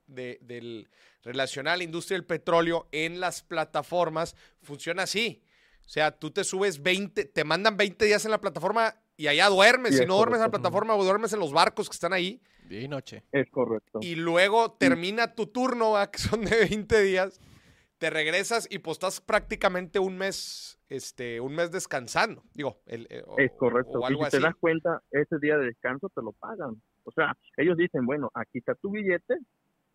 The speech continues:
Speaker 2: pero estás bien pagado", porque
Speaker 1: Sí, sí, claro. Claro, claro.
Speaker 2: Es correcto.
Speaker 1: Y, a ver, ¿y tienes
Speaker 2: Sí.
Speaker 1: los sueldos actualizados así ahorita? ¿Cuánto está ganando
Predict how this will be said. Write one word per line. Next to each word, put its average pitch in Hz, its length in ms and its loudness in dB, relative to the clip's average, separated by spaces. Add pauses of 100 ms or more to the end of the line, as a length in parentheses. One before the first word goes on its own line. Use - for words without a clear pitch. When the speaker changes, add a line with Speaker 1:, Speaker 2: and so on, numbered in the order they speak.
(100)
Speaker 2:
pero 110 280 -4
estás 135 280 -6
bien 139 220 -2
pagado", 120 520 -2
porque - 160 -8
Speaker 1:
Sí, 208 240 4
sí, 107 140 -2
claro. 147 340 0 (720)
Claro, 131 260 -6
claro. 135 280 -6
Speaker 2:
Es 131 200 0
correcto. 110 600 -6
Speaker 1:
Y, 180 260 -8
a 185 100 4
ver, 214 280 4
¿y 190 100 -16
tienes 240 260 2
Speaker 2:
Sí. - 60 2
Speaker 1:
los 220 100 0
sueldos 240 400 0
actualizados 202 720 0
así 208 200 -4
ahorita? 196 340 -2
¿Cuánto 202 300 -6
está 208 220 -2
ganando 190 420 0